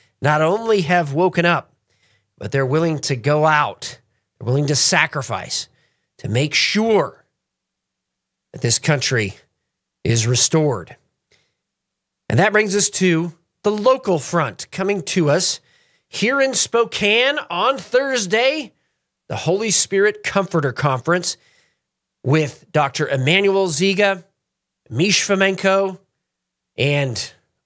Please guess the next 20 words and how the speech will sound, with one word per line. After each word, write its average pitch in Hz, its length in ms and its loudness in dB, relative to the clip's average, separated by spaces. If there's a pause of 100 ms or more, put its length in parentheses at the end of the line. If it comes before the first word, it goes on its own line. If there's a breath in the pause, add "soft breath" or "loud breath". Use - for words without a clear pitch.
Andrei 180 420 2
Shapoval, 175 640 0
yours 185 260 0
truly, 180 520 0
and 139 220 -4
others. 196 540 0 (1080)
Saturday 254 560 2
morning, 185 480 0
nine, 190 460 0
I'm, 165 160 0
I'm 151 80 -2
sorry, 143 340 0 (280)
Thursday 240 360 2
morning, 165 460 -2
nine 175 340 0
thirty, 135 420 -4 (100)
Friday 262 440 2
morning, 143 340 -4 (140)
nine 165 280 2
thirty, 151 440 -2